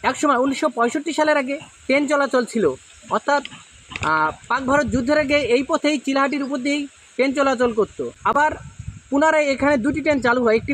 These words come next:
পণ্যবাহী ট্রেন এবং মিতালি এক্সপ্রেস নামে একটি ট্রেন। বর্তমান সময়ে দুটি ট্রেনেই বন্ধ রয়েছে। অচিরেই এই রেলপথ দিয়ে আবারও ট্রেন চালু হবে। দুই দেশের গেটটি দেখতে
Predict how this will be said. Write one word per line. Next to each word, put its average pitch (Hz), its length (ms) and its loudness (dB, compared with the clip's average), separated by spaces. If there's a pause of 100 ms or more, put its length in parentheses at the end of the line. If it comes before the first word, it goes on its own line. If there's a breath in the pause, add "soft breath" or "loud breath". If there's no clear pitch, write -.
পণ্যবাহী 285 420 2
ট্রেন 294 160 0 (420)
এবং 277 120 0 (160)
মিতালি 269 280 0
এক্সপ্রেস 311 360 -6
নামে 269 200 2
একটি 247 180 -6
ট্রেন। 175 160 -2 (400)
বর্তমান 294 320 0 (100)
সময়ে 277 240 2 (380)
দুটি 262 240 -2
ট্রেনেই 294 280 0
বন্ধ 220 180 2
রয়েছে। 214 340 2 (260)
অচিরেই 330 320 0 (100)
এই 285 120 0
রেলপথ 294 340 0
দিয়ে 302 120 0 (120)
আবারও 294 280 2
ট্রেন 294 180 0
চালু 233 280 2
হবে। 135 160 -2 (680)
দুই 285 160 0
দেশের 320 300 2
গেটটি 277 320 -2 (100)
দেখতে 269 200 0